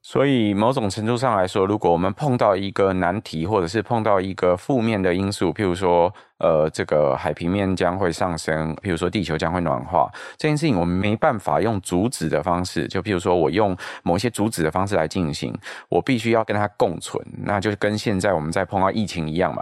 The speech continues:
我没办法阻止它扩散，所以很有可能要共存的情况之下，我又要做些什么？所以这个是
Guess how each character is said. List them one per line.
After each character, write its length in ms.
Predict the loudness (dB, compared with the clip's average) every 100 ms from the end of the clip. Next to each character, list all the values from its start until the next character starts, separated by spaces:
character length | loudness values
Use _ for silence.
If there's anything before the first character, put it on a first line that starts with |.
| -2
我 80 | 0
没 120 | 0
办 160 | 2
法 120 | 0 0
阻 200 | -2 -2
止 200 | -2 -4
它 380 | 0 2 2 -2 -18 _
扩 240 | -2 0 0
散， 300 | 2 0 0
所 200 | -2 0
以 40 |
很 160 | 0 2
有 120 | 0
可 100 | 0
能 160 | -2 0
要 180 | 0 2
共 280 | 0 0 -2
存 220 | -8 -8 -8 -16 -16 -16 _
的 140 | 0
情 220 | 0 0 0
况 160 | 0
之 100 | -2
下， 180 | 0 2
我 160 | 4 4
又 60 |
要 160 | 4 2
做 160 | 0
些 160 | -2 -4
什 180 | -4 -6
么？ 180 | -8 -10
所 180 | -2 -2
以 60 |
这 100 | 0
个 140 | -2 -2
是 340 | -2 0 0